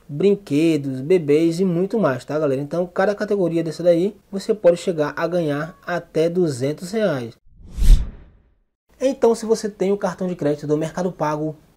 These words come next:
e costuma comprar bastante no Mercado Livre, essa é sua hora de aproveitar pra ganhar aquela graninha extra, tá, galera? Então aproveite, leia aí os termos e condições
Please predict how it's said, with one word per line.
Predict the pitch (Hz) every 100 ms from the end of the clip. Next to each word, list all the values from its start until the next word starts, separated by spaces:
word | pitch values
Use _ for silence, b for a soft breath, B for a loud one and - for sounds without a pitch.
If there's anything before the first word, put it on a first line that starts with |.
| _
e | 247
costuma | 254 - 214
comprar | 208 208 196 160
bastante | 165 - - 196 190 -
no | 175 220
Mercado | 226 202 202 202
Livre, | 165 185 196 202 b _
essa | 160 196 202
é |
sua | - 202
hora | 156 160
de | 165
aproveitar | 151 151 180 156 160 - b b b -
pra | 233
ganhar | 226 202 185 190
aquela | - - - 180
graninha | 175 170 160 202 170
extra, | 139 -
tá, | 135
galera? | 165 151 113 - _ -
Então | 202 202
aproveite, | 190 196 160 131 160 165 165 151 b b _
leia | 160 196 202
aí | 185
os | 185 175
termos | - 160 156
e |
condições | 151 180 233 - 247 254